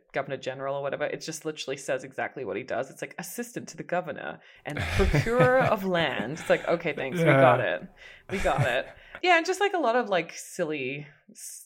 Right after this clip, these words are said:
Speaker 1: sight gag type things. But also
Speaker 2: Like the,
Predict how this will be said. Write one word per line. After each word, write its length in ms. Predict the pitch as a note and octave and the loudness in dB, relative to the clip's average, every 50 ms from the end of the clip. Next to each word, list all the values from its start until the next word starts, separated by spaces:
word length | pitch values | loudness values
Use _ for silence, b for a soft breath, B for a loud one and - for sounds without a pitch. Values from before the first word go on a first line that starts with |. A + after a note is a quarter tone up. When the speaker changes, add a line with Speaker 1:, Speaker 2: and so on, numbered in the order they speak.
| _ _ - | _ _ -18
Speaker 1:
sight 400 | - - - D#3+ C#3 C3+ - - | -16 -8 -2 0 0 0 0 -2
gag 360 | D3 C#3 C3+ C#3 C#3 C3+ - | -2 0 0 0 -2 -4 -6
type 320 | - E3 B2 - - - | -4 -4 -4 -4 -4 -6
things. 560 | - C#3+ C#3 C3 C3+ C3+ D3 D3 - - - - - | -4 -4 -4 -4 -6 -10 -10 -12 -14 -18 -10 0 4
But 140 | F#3+ F3+ | 6 8
also 240 | F#3 F#3 F#3 F3+ F3+ | 8 8 8 6 2
Speaker 2:
Like 100 | D3 - - | -2 -2 -2
the, 140 | C3+ B2 | -4 -6